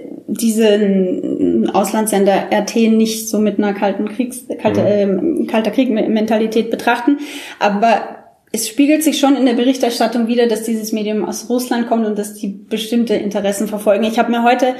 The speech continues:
Speaker 1: angeschaut, welche Schlagzeilen die auf ihrer Seite haben.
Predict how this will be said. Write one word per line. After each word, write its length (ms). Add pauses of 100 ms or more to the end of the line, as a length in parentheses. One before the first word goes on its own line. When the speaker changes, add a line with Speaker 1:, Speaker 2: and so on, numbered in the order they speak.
(480)
Speaker 1:
angeschaut, 600
welche 260
Schlagzeilen 720
die 100
auf 100
ihrer 220
Seite 340
haben. 280